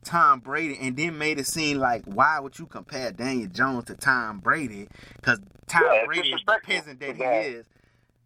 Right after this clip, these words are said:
Speaker 1: And then I go into calling it. I'm not, I'm not, after you said that, I ain't giving that man, I damn sure ain't giving that man no credit on this show. He
Speaker 2: Look,
Speaker 1: gonna have to win the Super
Speaker 2: I
Speaker 1: Bowl.
Speaker 2: didn't com-,
Speaker 1: He gonna have to win
Speaker 2: I
Speaker 1: the
Speaker 2: didn't
Speaker 1: Super Bowl.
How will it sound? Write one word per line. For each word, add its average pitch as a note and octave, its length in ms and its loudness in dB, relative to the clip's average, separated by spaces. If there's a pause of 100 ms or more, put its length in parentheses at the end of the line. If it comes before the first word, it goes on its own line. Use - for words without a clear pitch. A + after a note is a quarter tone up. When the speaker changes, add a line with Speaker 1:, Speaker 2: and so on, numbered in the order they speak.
(280)
Speaker 1:
And D#3+ 200 0
then F#3+ 160 2
I F3 100 4
go E3 220 -12
into D3+ 160 -12
calling F3+ 300 0
it. F3 140 -16
I'm B3 160 2
not, B3 220 0 (140)
I'm C4 160 6
not, G3+ 200 6 (120)
after C#4+ 240 0
you D4+ 100 -14
said D4 260 -2
that, C#4+ 100 -2
I D4+ 100 -2
ain't A#3+ 100 -6
giving G3 140 0
that G#3 100 0
man, E3+ 160 -8
I C4 180 8
damn A3 300 0
sure D3+ 160 -6
ain't C#3 140 -4
giving C#3 160 -4
that B2+ 80 -4
man B2+ 240 0
no B2+ 80 -4
credit C3+ 280 0
on A#2+ 120 -4
this E3+ 180 -2
show. G#2 240 -4 (380)
He B2+ 60 6
Speaker 2:
Look, D#3 80 8
Speaker 1:
gonna E3 100 6
have D3+ 80 -2
to D3+ 80 -18
win F#3+ 140 -10
the G3 60 -14
Super E3+ 240 0
Speaker 2:
I D#3 60 10
Speaker 1:
Bowl. F3 80 0
Speaker 2:
didn't F#3+ 180 -6
com-, E3+ 180 -2 (500)
Speaker 1:
He B3+ 80 -12
gonna A#3+ 100 4
have E3+ 80 2
to E3 60 -12
win F3 80 0
Speaker 2:
I D#3 100 8
Speaker 1:
the F3 80 -6
Speaker 2:
didn't F#3+ 120 -2
Speaker 1:
Super C#3+ 120 -14
Bowl. D3+ 80 -6